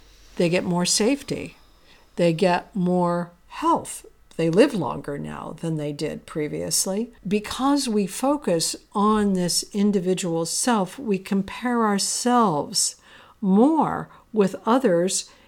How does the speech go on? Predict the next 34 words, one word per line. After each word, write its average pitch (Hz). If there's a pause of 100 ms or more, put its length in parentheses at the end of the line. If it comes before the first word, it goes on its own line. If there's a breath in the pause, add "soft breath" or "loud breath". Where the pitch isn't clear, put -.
(120)
and 208
we 208
always 214
feel 285
like 185
we 190
have 196
less. 269 (340 loud breath)
So 190
even 254
though 220 (500 soft breath)
we're 196
healthier, 262 (180)
we 202
live 214
longer, 190 (760 soft breath)
there's 196
more 202
wealth 233
in 226
our 214
country, 220 (140)
and 226
there's 220
more 190
safety. 180
And 208
that's -
true, 247
really, 233
across 196
the 226
social 233
classes. -